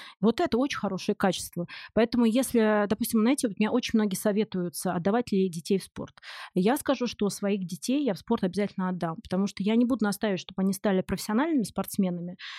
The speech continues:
но чтобы, я называю, спортивная закалка у них была, это офигенный опыт для нашей жизни. В разных ситуациях, не только в рабочих, но даже в бытовых. Вот правду вам скажу.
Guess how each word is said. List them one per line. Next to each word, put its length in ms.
но 80
чтобы, 640
я 120
называю, 380
спортивная 560
закалка 460
у 20
них 160
была, 380
это 320
офигенный 840
опыт 380
для 200
нашей 280
жизни. 340
В 80
разных 360
ситуациях, 540
не 100
только 280
в 60
рабочих, 520
но 80
даже 240
в 80
бытовых. 520
Вот 120
правду 360
вам 120
скажу. 400